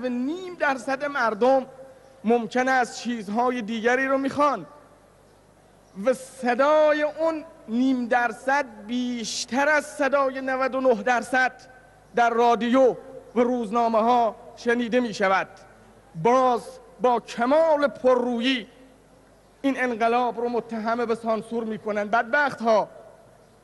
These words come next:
در کامبوج شما بعد از دو سال و کشتار بیش از یک میلیون، هنوز همسایه‌های کامبوج نمی‌دونن در درون کشور چه می‌گذرد.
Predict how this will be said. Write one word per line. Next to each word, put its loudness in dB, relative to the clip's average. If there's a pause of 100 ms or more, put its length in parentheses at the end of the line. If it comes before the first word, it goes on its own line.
(260)
در 2
کامبوج -2
شما 2
بعد 0
از 0
دو 2
سال 2 (960)
و 2 (100)
کشتار 2
بیش -6
از -2
یک -4
میلیون، 0 (1200)
هنوز -2
همسایه‌های 0
کامبوج 0
نمی‌دونن -2
در 0
درون -2
کشور -2
چه -2
می‌گذرد. 0